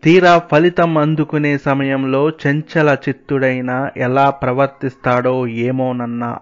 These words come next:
అనుమానం కలుగుతోంది. ఎందుకంటే కొందరు ఎప్పుడు ఎలాంటి నిర్ణయాలు తీసుకుంటారో తెలియదు. నీకు తగు హెచ్చరికగా ఉండగలందులకు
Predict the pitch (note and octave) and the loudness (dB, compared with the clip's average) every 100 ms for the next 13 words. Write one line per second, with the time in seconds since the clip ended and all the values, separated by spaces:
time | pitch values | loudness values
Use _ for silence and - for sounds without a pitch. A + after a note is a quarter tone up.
0 | A#2 A#2+ A#2+ A#2 A2+ C3+ G3+ - - A#2 | -6 -4 -2 -4 -4 -4 -6 -8 -4 -2
1 | B2 A#2+ B2 A#2 A2+ A#2 - - _ _ | -2 -4 -4 -4 -4 -8 -10 -14 _ _
2 | _ _ _ C3+ C#3 C#3 C3 B2 B2+ D3+ | _ _ _ -2 0 0 0 0 0 -2
3 | A3 - - D#3+ E3+ E3 D#3 C#3 D3+ - | -4 -6 -2 0 2 2 2 2 0 0
4 | E3 D3+ C#3 C#3 D3 C#3+ C#3+ C3+ C3 C3+ | 0 0 0 2 0 0 -2 -2 -2 -2
5 | C3 B2+ C3 B2+ B2+ C#3 B2+ B2+ B2 B2 | 0 0 -2 -4 -6 -6 -6 -6 -4 -2
6 | B2 B2+ B2+ - A#2+ A#2 A2 G#2+ G2+ - | -2 -2 -4 -6 -4 -4 -4 -6 -12 -18
7 | _ _ A2+ C#3+ D#3+ D3 - C#3 D3 C3 | _ _ 0 2 2 0 0 0 2 0
8 | C3+ D3 C#3 C3+ C3 C3 B2+ A#2+ A#2+ C3 | -2 0 0 0 0 2 0 0 -2 -2
9 | C3 B2+ B2+ B2 B2 A#2+ A2+ E3+ G3+ E3 | 0 0 -2 -2 -4 -6 -6 -6 -4 -4
10 | B2 | -8